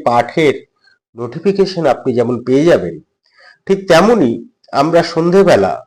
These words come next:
আমাদের এই সনাতন হিন্দু ধর্মের কোনো না কোনো বিষয় নিয়ে কথা বলি, তারও নোটিফিকেশন আপনারা পেয়ে যাবেন। শুনবেন, আমার মনে হয় যে আপনাদের ভালো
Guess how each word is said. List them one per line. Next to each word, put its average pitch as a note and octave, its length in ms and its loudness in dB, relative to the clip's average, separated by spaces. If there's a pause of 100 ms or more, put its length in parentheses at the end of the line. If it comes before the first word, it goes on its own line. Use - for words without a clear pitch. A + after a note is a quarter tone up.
(280)
আমাদের D3+ 440 -2
এই C3+ 160 0
সনাতন D3 500 2 (100)
হিন্দু D3 340 -4
ধর্মের D3 460 0 (760)
কোনো F3+ 200 -2
না C#4 120 2
কোনো A3+ 220 0 (120)
বিষয় F3+ 300 0
নিয়ে F3 240 0
কথা G3+ 300 0
বলি, F3 300 -8 (1000)
তারও D3 320 2 (140)
নোটিফিকেশন A#2 680 -6
আপনারা F#2+ 380 -6 (840)
পেয়ে C3 200 -4
যাবেন। E3+ 300 0 (720)
শুনবেন, F#3+ 520 0 (580)
আমার C3 220 -2
মনে D3+ 240 0
হয় F3 280 -2 (880)
যে C3 80 -6 (140)
আপনাদের C3+ 460 -6
ভালো A2 340 -6